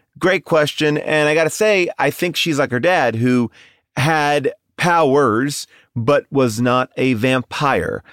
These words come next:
So she might have to get that leech situation under control or something. I, I believe she's got something going on, just like, just like her pops.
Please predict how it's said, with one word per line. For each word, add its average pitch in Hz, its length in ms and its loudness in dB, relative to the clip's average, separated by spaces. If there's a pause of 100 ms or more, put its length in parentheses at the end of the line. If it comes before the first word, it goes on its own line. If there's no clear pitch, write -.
(180)
So 143 320 0
she 160 160 -2
might 175 240 2
have 165 120 0
to 151 100 -4
get 147 220 -2
that 143 200 0
leech 139 400 -4
situation 104 880 -2 (240)
under 107 180 0
control 95 520 0
or 107 180 0
something. - 500 -4 (800)
I, 190 300 2
I 180 180 0
believe 180 380 0
she's 147 160 -2
got 131 260 -2
something 120 320 -2
going 101 240 0
on, 73 200 -4
just 117 240 -2
like, 107 320 -2 (340)
just 147 240 -2
like - 160 0
her - 60 -4
pops. - 500 -2